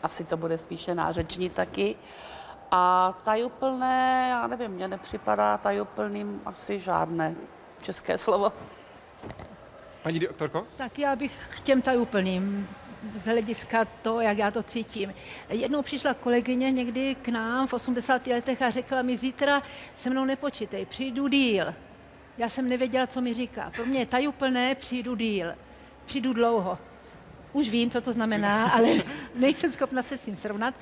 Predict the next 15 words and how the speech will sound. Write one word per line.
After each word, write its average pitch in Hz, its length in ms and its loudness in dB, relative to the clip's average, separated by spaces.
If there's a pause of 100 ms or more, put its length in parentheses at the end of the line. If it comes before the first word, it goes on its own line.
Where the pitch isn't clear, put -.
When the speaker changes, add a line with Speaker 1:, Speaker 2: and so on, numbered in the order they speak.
(280)
Speaker 3:
A 294 60 4 (140)
potom, 214 500 0 (260)
s-, - 140 -12 (380)
čemu 294 360 0
nerozumím 262 560 4 (120)
a 247 40 6 (340)
co 254 140 -2
já 254 160 2
obdivuji, 220 580 -2 (300)
když 247 400 -4
v - 100 -18
Čechách 254 400 4
řeknou: 214 440 2 (160)
"Mám 214 220 2
vařeno." 185 440 -2